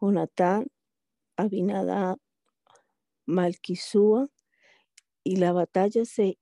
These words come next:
intensificó cerca de Saúl. Y los arqueros filisteos lo alcanzaron y lo hirieron. Con gemidos, Saúl le dijo a su escudero: "Toma tu espada y mátame,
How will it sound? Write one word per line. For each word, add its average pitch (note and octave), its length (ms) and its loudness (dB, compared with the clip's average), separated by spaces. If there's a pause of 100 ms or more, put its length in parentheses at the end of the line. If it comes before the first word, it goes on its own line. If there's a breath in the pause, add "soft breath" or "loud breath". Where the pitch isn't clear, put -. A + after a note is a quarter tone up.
intensificó F#3 1000 -4
cerca F3 460 -4
de E3+ 140 0
Saúl. D3 460 -6 (880)
Y F3+ 120 2
los F3 420 -2 (220)
arqueros F#3 720 -2
filisteos G3 800 0
lo F#3 100 0
alcanzaron F#3 800 -2 (180)
y G3 120 -2
lo F#3+ 120 -2
hirieron. D#3+ 580 -2 (880)
Con F#3+ 220 0
gemidos, G3 600 0
Saúl F3 340 -4
le F#3 160 -2
dijo G3 460 -6 (680)
a F3+ 120 -4
su - 200 -6
escudero: E3+ 640 2 (580)
"Toma G3 260 0
tu A3 140 0
espada A3 760 0
y F#3+ 140 -6
mátame, E3+ 640 -8